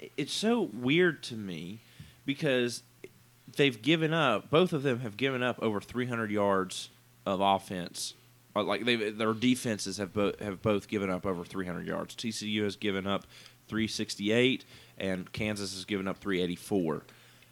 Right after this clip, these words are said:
It is just wild to me that, like, Kansas has the scores to prove that, oh, they, they've been giving up that many points. Because against West Virginia, they gave up forty-two.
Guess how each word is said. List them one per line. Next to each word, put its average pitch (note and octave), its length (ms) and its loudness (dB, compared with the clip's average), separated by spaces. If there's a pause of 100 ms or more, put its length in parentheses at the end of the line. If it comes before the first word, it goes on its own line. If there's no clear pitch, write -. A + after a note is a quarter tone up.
(380)
It D#3+ 340 6
is C3 480 2 (320)
just C3+ 200 -2
wild B2+ 640 10
to G#2 120 2
me F2+ 500 -2 (1300)
that, A2+ 640 6 (1700)
like, B2 180 4
Kansas G#3 460 6
has D#3 400 8
the A#2+ 360 6
scores B2 500 6
to A2 80 -2
prove G#2 480 6
that, G2 180 4
oh, F#2+ 280 8
they, G2+ 340 6
they've G2 200 6
been F#2 140 2
giving F#2+ 200 2
up F2 120 0
that F2+ 140 2
many F2 140 0
points. E2 420 -4 (320)
Because A#2 320 6
against B2+ 320 4
West A#2+ 200 6
Virginia, G#2 280 2
they F#2+ 100 4
gave G2 240 6
up F#2+ 140 2
forty-two. F2+ 640 0